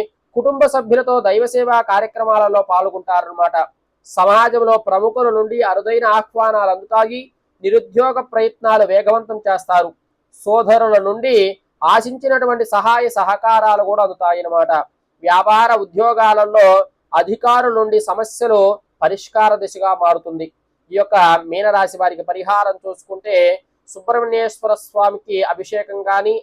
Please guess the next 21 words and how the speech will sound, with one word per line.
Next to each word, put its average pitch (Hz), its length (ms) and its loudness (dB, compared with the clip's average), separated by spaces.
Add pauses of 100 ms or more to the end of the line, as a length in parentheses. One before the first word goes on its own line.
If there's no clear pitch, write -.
ఆలయ 185 380 0
దర్శనం 196 500 -8
గాని, 202 280 -2 (180)
ప్రదక్షిణం 220 540 -6
గాని 190 160 -6 (100)
చేయటం 185 220 -12
వల్ల 190 180 -6 (480)
మంచి 175 260 -2
శుభ 180 300 -6
ఫలితాలు 175 400 0
పొందుతారు. 151 460 -4
ముఖ్యంగా 262 560 -2 (460)
ద్వాదశ 214 480 0
రాశుల 254 300 0
వారందరూ 226 440 2
కూడా 226 240 0
ఈరోజు 220 420 0 (520)
మంచి 190 260 -4
చేకూరాలని 220 680 2 (360)
శ్రీ 254 140 -6 (100)
బాలా 262 240 2